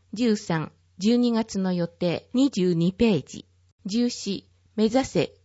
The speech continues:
健康長寿日本一。その七、二十四ページ。十五、本庁舎夜間休日開庁日。十六、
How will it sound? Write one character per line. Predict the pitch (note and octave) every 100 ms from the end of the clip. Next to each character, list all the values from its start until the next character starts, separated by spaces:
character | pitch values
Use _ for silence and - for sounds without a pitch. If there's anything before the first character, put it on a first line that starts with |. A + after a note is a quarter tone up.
| -
健 | B3 B3
康 | - A3+
長 | - G#3+ F#3
寿 | D#3 D3
日 | E3+ E3+
本 | A#3 G#3+
一。 | D#3 - - B2+ _ _ _ _
そ | - G#3
の | G#3
七、 | G#3+ - - F3+ - _ -
二 | A3+
十 | A3 E3+
四 | D#3 E3 E3+
ペ | - E3
ー | D3+
ジ。 | - - _ _ _ _ _ -
十 | A#3+ G3+
五、 | D#3+ D#3+ - _ _ _
本 | B3 A#3+
庁 | - A3
舎 | G#3 - D#3 -
夜 | G3+ B3+
間 | - E3 D#3
休 | - A3+
日 | G#3+ G3+ G#3
開 | G3+ G#3 F#3+
庁 | - F3 C3+
日。 | - - _ _ _
十 | - B3+ B3+
六、 | A#3+ - G3+ -